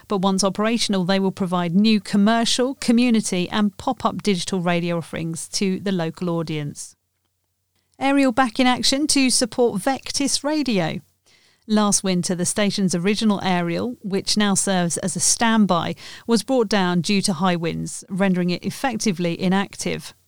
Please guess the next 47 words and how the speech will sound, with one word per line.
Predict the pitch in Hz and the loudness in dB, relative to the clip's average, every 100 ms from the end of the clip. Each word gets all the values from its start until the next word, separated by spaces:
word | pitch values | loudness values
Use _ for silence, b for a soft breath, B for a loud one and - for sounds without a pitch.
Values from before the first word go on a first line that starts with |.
| _ b b b b - | _ b b b b -2
Island | 262 269 254 220 | 2 4 2 2
Road | 220 208 247 | 2 2 0
stepped | - - 240 208 233 | -2 -2 -2 0 0
in | 220 | 2
to | 226 | 2
assist | 214 - 277 - - | 0 2 0 0 -2
at | 226 214 | -2 -4
the | 170 | -2
time, | - 180 214 | -2 -2 0
providing | 247 214 208 202 | 0 2 2 2
a | 202 | 0
team | - 311 220 208 | 0 -2 0 0
and | - | 0
a | 254 | -2
cherry | - 294 254 | -2 0 -2
picker | 214 202 190 | -2 -2 -2
to | 175 214 | -4 -2
ensure | 208 - 190 | -2 -2 -2
safety, | - 254 269 - 196 165 B B B | -2 -2 -4 -2 -4 -4 B B B
but | - 180 | -6 -2
the | 180 | -2
aerial | 196 185 180 175 | -2 -2 0 -2
remained | 175 175 160 165 - | -2 -2 -2 -4 -4
out | 170 165 | -4 -4
of | 175 | -6
operation. | 165 - 208 208 - 185 175 - _ _ B B B | -6 -4 -2 0 0 -2 -4 -8 _ _ B B B
Recently, | 277 294 294 262 269 302 | -2 0 0 2 2 0
the | 226 240 | -2 -2
Island | 233 233 214 202 | 2 4 4 2
Roads | 185 196 185 - | 4 2 2 -2
team | - 208 214 226 | -2 0 2 4
revisited | 208 175 220 208 247 202 | 2 2 0 0 -2 -2
the | |
transmitter | 190 208 196 175 185 180 | -2 0 0 2 0 -2
site | - 190 220 | -2 -2 -2
at | 185 | -4
Saint | 165 190 175 | -4 -4 0
George's | 196 185 180 170 - | 0 0 0 -4 -4
Down | - 175 185 254 | -2 0 0 -2
to | - | -2
restore | 180 196 - 233 220 | -2 -2 0 -2 -2
the | 220 | -2
second | - 320 - 180 | 0 0 2 0
aerial | 170 160 165 | 2 -2 -4
to | 156 208 | -4 -4
full | - - 202 196 | -4 -4 -2 -4
functionality. | - 185 175 - 196 214 208 - 160 | -6 -4 -2 -2 0 0 -2 -2 -4